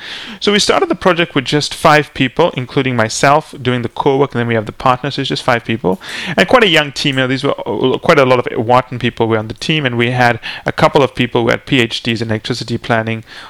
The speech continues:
or electrical engineering, and then had worked in electricity planning, uh, in Eastern Europe. So I would say one of the most capable teams I've ever had on a project.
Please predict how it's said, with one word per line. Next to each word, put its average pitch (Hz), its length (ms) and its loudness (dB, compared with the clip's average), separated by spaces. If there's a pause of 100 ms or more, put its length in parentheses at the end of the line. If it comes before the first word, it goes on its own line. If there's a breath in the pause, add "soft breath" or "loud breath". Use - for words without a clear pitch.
or 120 320 0 (180)
electrical 135 340 2
engineering, 117 480 -2
and 110 140 -2
then 110 80 2
had 107 100 -2
worked 117 300 2
in 113 80 -10
electricity 110 500 -6
planning, 110 480 -2 (380 loud breath)
uh, 107 240 0
in 113 260 -6
Eastern 117 300 -6
Europe. 139 360 -2 (720)
So 165 160 4
I 151 160 4
would 180 120 0
say 196 160 2
one 156 140 -2
of 151 80 -4
the 143 80 -4
most 127 220 -2
capable 117 400 2
teams 113 280 -6
I've 113 220 -2
ever 113 160 -4
had 117 300 0
on 107 120 -10
a 107 40 -2
project. 110 480 -10